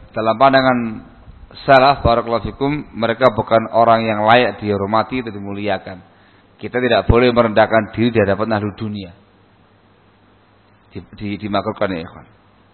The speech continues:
Hah? Yang ke? Yang berikutnya.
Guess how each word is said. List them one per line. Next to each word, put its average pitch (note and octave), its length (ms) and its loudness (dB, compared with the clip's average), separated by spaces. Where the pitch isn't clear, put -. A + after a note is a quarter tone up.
Hah? A2+ 220 -10
Yang B2+ 240 -10
ke? E3+ 80 -8
Yang C#3 240 -4
berikutnya. B2 440 -8